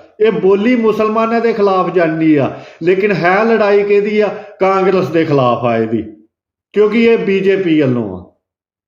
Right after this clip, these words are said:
ਇਹ ਸਿਰਫ ਇਹਨਾਂ ਨੇ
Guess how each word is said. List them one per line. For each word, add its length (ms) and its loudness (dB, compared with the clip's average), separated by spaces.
ਇਹ 160 4
ਸਿਰਫ 440 0
ਇਹਨਾਂ 400 0
ਨੇ 280 -2